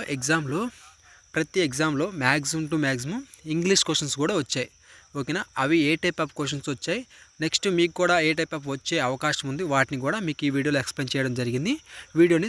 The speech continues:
స్కిప్ చేయకుండా చివరి వరకు చూడండి. అర్థమెటిక్, రీజనింగ్ నుంచి కూడా ఎక్కువ ఏ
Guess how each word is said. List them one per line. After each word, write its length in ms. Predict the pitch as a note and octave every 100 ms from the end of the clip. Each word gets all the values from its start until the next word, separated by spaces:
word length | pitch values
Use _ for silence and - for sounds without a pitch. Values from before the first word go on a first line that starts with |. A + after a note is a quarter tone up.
| -
స్కిప్ 240 | - C#3 -
చేయకుండా 300 | D3 C#3+ G3+ -
చివరి 200 | D3 D3
వరకు 180 | D3+ C#3+ C#3
చూడండి. 300 | C3+ C#3 B3+ - - - C3+
అర్థమెటిక్, 520 | C3 D3+ C#3 D3 A#3 C3+
రీజనింగ్ 420 | C#3 C#3 C#3+ C#3 C#3
నుంచి 220 | B2+ - C#3+
కూడా 140 | D#3 E3
ఎక్కువ 320 | - F3+ E3+
ఏ 20 | C#3+